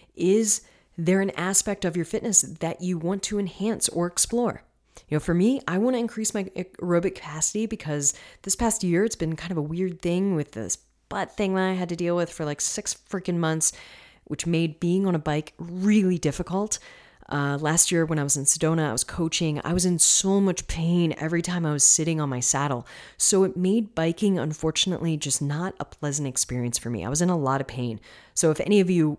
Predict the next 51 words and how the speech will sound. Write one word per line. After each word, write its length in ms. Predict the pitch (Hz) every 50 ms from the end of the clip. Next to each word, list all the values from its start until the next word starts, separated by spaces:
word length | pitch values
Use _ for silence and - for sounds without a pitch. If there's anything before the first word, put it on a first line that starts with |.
| - -
were 200 | 151 143 - - - - _ - - -
attending 380 | - - - 143 147 151 147 143
that 180 | 139 - -
clinic, 380 | - - 143 139 139 135 127 -
the 80 | 135
Vita 460 | 127 - 156 147 143 139 135 131 123 -
M 100 | - 135 135
T 100 | - 131
B 120 | - 127
Series 360 | 123 - - 127 123 127 120
clinic, 420 | - - 135 127 127 127 123 - - - - - - - _ -
and 100 | 139 139
I 20 |
was 140 | 139 147 139
your 100 | 139 135
lead 240 | 131 131 127 123 -
coach, 320 | - - 127 120 120 - - -
I 100 | 151 156
apologize. 540 | - - - 98 110 - 113 113 110 - -
I 80 | 143
was 100 | 151 160
in 80 | 147 131
a 80 | 123 120
lot 280 | 117 123 127 127 120
of 80 | 120 -
pain. 300 | 113 123 120 117 117 113 - - - - - - - - -
Um, 500 | - 135 135 135 135 131 127 123 120 120 - - _ _ _ _
that's 200 | - - - -
why 140 | 151 147 147
I 40 | 143
was 120 | 135 135
kinda, 180 | - - 139 131
like, 200 | 127 120 113 -
sitting 280 | - - 147 156 147 147
on 80 | 135
my 80 | 127 127
saddle 320 | 127 - 127 131 139 139
and 140 | 135 135 143
taking, 420 | - 165 151 - 165 151 156 151
<laughs> 400 | - - 233 254 247 247 320 294
taking 420 | - 254 269 302 - 302 294 269 269
it 120 | 269 240
easy 420 | 233 220 214 208 214 240 226 202 -
on 200 | 214 214 214 190
some 180 | - - 277 226
of 100 | 226 240
the 60 | 262
climbs 540 | 269 - 226 202 180 180 180 180 190 185 -
because 280 | - 220 - 214 202
it 100 | 196 190
just, 280 | - 190 175 - -